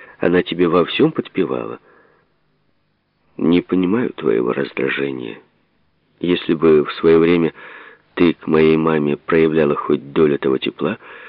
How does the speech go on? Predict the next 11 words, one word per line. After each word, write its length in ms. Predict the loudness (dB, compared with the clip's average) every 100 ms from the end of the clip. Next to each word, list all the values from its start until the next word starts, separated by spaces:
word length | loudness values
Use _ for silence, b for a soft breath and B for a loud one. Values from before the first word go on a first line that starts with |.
| B
что 200 | -6 2
я 180 | 4 4
к 80 | 0
Александре 560 | -4 -4 -6 -4 -4
Владимировне». 800 | -4 -4 -4 -6 -4 -6 -8 -12 b b b b b b b b _ _ _ _
«Анна 260 | -2 -2 -2
Семеновна 520 | -4 -2 0 0 0
никогда 560 | 0 0 -2 -2 -4 -4
не 100 | -6
любила 460 | -6 -6 -6 -8 -10
Толю», 540 | -10 -10 -10 -12 -14